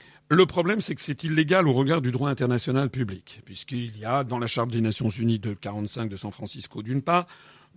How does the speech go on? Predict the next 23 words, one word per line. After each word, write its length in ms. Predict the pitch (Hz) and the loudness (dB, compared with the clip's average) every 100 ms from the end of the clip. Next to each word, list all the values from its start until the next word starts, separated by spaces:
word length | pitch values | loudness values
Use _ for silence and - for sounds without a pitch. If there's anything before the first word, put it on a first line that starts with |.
| - | -12
ça 140 | - | -2
a 20 | 123 | 0
été 160 | 139 | 2
repris 500 | 123 143 - 143 156 | 2 2 0 -2 0
dans 180 | 127 117 | 2 4
le 140 | 117 | 4
pacte 340 | 113 123 127 123 | 4 4 4 0
des 140 | 117 | -2
droits 200 | 113 113 | -2 -2
civils 280 | - 117 120 | -4 -6 -6
et 80 | 113 | -4
politiques 340 | 113 107 120 | -4 -2 2
des 120 | 113 | 4
peuples 260 | 104 113 131 | 4 2 -2
du 140 | 113 | -6
monde 220 | 120 123 107 | -8 -8 -10
du 140 | 131 104 107 | -16 -18 -8
dix-sept 460 | 165 185 - 147 | -6 -4 -4 -4
décembre 400 | 113 123 - 127 | -4 -6 -4 -4
mille 200 | 117 151 | -2 -2
neuf 140 | 139 - | -2 -4
cent 120 | 107 | -8
soixante-six. 760 | 101 101 135 - 220 226 226 | -2 6 6 6 6 6 4